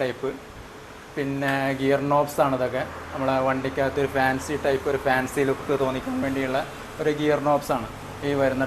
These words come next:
ടൈപ്പ് മോഡൽസ് എല്ലാം. ഇത്രയും മോഡൽസ് ഗിയർ നോബ്സ് ഉണ്ട്. അതിൻ്റെ ഒറിജിനൽ ഗിയർ നോബ്സും ഉണ്ട്, ഇത് നമ്മൾ എക്സ്ട്രാ ഫിറ്റിങ്സ്, ഏഹ്, ഗിയർ നോബ്സ് ആണ്, അതുമുണ്ട്. നമുക്ക് ഇനിയിപ്പോൾ അടുത്ത മാസം തൊട്ട്, ഇപ്പോൾ തന്നെ മഴയാണ്, അടുത്ത മാസം തൊട്ട് മഴ തുടങ്ങുകയാണ്.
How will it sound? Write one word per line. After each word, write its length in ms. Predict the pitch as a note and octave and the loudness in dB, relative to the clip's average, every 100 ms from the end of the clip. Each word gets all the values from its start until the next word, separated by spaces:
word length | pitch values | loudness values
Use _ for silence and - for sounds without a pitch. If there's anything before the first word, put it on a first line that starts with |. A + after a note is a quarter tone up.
| C3 | 0
ടൈപ്പ് 180 | B2+ C3 | 0 0
മോഡൽസ് 340 | B2+ B2 A#2 B2 | 0 -2 -4 -4
എല്ലാം. 180 | A2 - - - - - | -4 -6 -8 -10 -10 -6
ഇത്രയും 300 | - E3 E3 D#3+ | 0 2 4 6
മോഡൽസ് 360 | D#3 D3+ - D#3+ | 6 4 0 2
ഗിയർ 140 | D3+ C#3 | 2 4
നോബ്സ് 220 | C#3+ C#3 D3+ | 0 0 -2
ഉണ്ട്. 140 | B2 D3 - - | -2 -4 -4 -4
അതിൻ്റെ 220 | C#3 D#3+ D#3 | 2 6 8
ഒറിജിനൽ 340 | D#3+ D3+ G#3+ F#3+ | 6 6 4 8
ഗിയർ 160 | G3+ G3 | 8 10
നോബ്സും 240 | G3 G#3+ F#3 | 8 6 4
ഉണ്ട്, 140 | F#3 A#3 G#3+ | 4 2 2
ഇത് 120 | F3+ G3 - - - | 2 2 0 -8 -2
നമ്മൾ 160 | F#3 G3 F#3+ | 4 6 6
എക്സ്ട്രാ 240 | - A3 G#3 | 6 6 6
ഫിറ്റിങ്സ്, 420 | G#3 G#3 G3+ G#3 G3+ G3+ G#3 | 6 -2 0 2 2 2 2
ഏഹ്, 280 | F#3+ G#3 F3+ | 2 4 6
ഗിയർ 160 | F3+ E3+ | 8 8
നോബ്സ് 200 | E3+ D#3+ C#3 | 8 4 2
ആണ്, 100 | A2+ B2 | 2 0
അതുമുണ്ട്. 320 | C#3+ C#3+ A2 - - - - - | 2 0 -2 -6 -10 -12 -12 -12
നമുക്ക് 260 | G3+ G3 G3+ G3 | -12 2 6 6
ഇനിയിപ്പോൾ 300 | F3+ F#3+ G3 G3 | 8 10 12 12
അടുത്ത 200 | F#3 - G3 | 12 8 8
മാസം 220 | F#3+ F#3+ F#3+ | 8 8 4
തൊട്ട്, 220 | F#3 G3+ F#3+ D#3 | 6 8 10 8
ഇപ്പോൾ 180 | D3+ F3 F3+ | 8 8 8
തന്നെ 140 | G#3 G3+ | 8 8
മഴയാണ്, 360 | G3+ A3+ F#3+ G#3 | 10 10 10 8
അടുത്ത 160 | - G3 | 6 8
മാസം 160 | F#3+ G3 | 8 8
തൊട്ട് 140 | G#3 G3 | 6 8
മഴ 80 | G#3 | 12
തുടങ്ങുകയാണ്. 380 | G3+ G3 F3+ D#3+ | 12 10 8 6